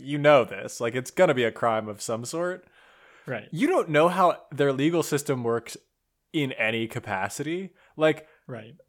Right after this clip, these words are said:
Speaker 1: maybe the consequence for this is the shopkeeper can turn you into a frog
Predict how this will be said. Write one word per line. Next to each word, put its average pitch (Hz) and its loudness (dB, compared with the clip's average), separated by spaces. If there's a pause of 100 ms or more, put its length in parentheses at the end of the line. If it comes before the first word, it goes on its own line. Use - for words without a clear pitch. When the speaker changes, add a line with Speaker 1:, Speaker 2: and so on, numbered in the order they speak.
(160)
Speaker 1:
maybe 240 0
the 370 0
consequence 175 0
for 151 -2
this 135 0
is 143 -6
the 139 0
shopkeeper 139 0 (280)
can 139 -4
turn 170 0
you 156 0
into 143 0
a 101 0
frog 123 0